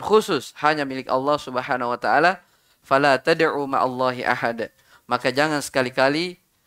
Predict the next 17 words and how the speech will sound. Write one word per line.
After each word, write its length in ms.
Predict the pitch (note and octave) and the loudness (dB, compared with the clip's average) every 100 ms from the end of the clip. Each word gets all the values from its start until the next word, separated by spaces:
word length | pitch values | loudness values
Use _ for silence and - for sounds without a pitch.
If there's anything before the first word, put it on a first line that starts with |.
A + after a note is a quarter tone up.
| _ - | _ -8
beribadah 880 | C3+ C#3 C3+ C3+ D3+ F3+ G#3+ G3+ - _ _ _ _ _ _ _ _ _ _ _ - | -6 -4 -2 2 2 2 0 -2 -20 _ _ _ _ _ _ _ _ _ _ _ -4
selain, 480 | D3 F#3 F#3+ B2 _ _ _ _ _ | 0 0 -2 -10 _ _ _ _ _
beribadah 560 | C#3 D3+ D3 E3+ F3 E3 | -6 -4 0 2 2 0
kepada 320 | D3 D#3 D3+ | 0 0 2
selain 240 | D#3+ E3 | 2 0
Allah 320 | D3+ D#3 F3+ F3+ | 0 2 2 0
Subhanahu 400 | D#3+ D#3+ D#3 D#3 | -2 -2 0 -2
wa 80 | |
taala 240 | F3+ F#3 E3+ | 2 2 2
bersama 400 | C#3+ F3 E3+ C#3+ | 0 0 0 0
dengan 320 | C#3 F3+ F#3+ _ _ _ _ _ - | 0 -2 -4 _ _ _ _ _ -6
Allah 400 | B2 B2+ C#3+ D#3+ | -4 0 0 0
Subhanahu 880 | - B2+ B2 B2 A#2 A#2+ D3 E3+ | -4 -8 -4 -4 -4 -8 -12 -10
wa 80 | C3 | -8
taala. 400 | - F#2+ G2+ F2+ _ _ _ _ _ _ _ _ _ _ _ _ _ _ _ _ _ _ _ _ _ - D3 | -2 -2 -2 -6 _ _ _ _ _ _ _ _ _ _ _ _ _ _ _ _ _ _ _ _ _ -6 -2
Perhatikan 320 | E3 F#3+ F3+ | -2 0 2
kaidahnya. 560 | D#3+ D#3 E3 C#3+ G#2 | 4 4 4 2 -6